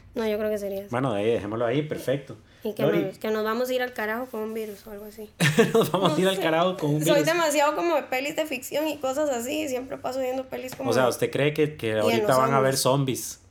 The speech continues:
Speaker 1: Y en los ovnis. Algo así, alguno de
Speaker 2: Bueno,
Speaker 1: esos dos.
Speaker 2: lo bueno es que ya casi es treinta y uno de octubre, Halloween, y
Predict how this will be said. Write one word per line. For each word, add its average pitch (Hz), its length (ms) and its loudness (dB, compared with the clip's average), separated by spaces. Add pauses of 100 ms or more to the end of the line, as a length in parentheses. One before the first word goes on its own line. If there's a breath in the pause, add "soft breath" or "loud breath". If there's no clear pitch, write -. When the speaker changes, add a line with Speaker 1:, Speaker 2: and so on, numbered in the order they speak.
(100)
Speaker 1:
Y 220 80 -2
en 214 120 0
los 196 160 -4
ovnis. 208 420 -8 (380)
Algo 240 220 -4
así, 262 320 -4
alguno 214 240 -2
de 285 60 2
Speaker 2:
Bueno, 294 160 2
Speaker 1:
esos 269 60 -6
dos. 262 280 -2
Speaker 2:
lo 117 80 2
bueno 113 160 2
es 120 100 -6
que 135 140 0
ya 131 180 2
casi 139 320 2
es 139 340 2
treinta 127 300 0
y 107 40 0
uno 123 160 0
de 127 60 -8
octubre, 143 360 4
Halloween, 113 380 0
y - 20 2